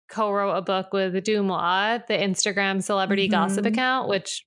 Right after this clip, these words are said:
Speaker 1: Mia and I both love.
Speaker 2: Yep.
Speaker 1: And the book is called Anon, Please. And I think it's coming out in October. So I feel like she just has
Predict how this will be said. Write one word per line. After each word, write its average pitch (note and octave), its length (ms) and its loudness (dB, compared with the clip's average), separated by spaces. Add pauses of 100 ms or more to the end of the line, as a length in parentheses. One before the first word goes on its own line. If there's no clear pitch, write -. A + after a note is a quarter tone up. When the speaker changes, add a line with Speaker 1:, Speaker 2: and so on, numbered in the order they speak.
Speaker 1:
Mia F#3+ 260 -2
and F#3+ 120 0
I F#3 140 0
both F#3 420 -2
love. F#3+ 580 0
Speaker 2:
Yep. G#3 320 0
Speaker 1:
And G3+ 400 0
the G#3 80 2
book G#3 180 -2
is G3 120 -8
called G3+ 240 0
Anon, F#3 440 2
Please. G#3+ 420 0
And G#3 100 0
I G3 60 0
think G3 180 0
it's G3 100 -4
coming G3+ 300 0
out F#3+ 320 0
in F#3 640 0
October. G3 580 0
So A#3 280 0 (280)
I A#3 140 2
feel G#3+ 180 0
like C4 100 2
she D#4 140 -4
just E4+ 160 -2
has G4 120 2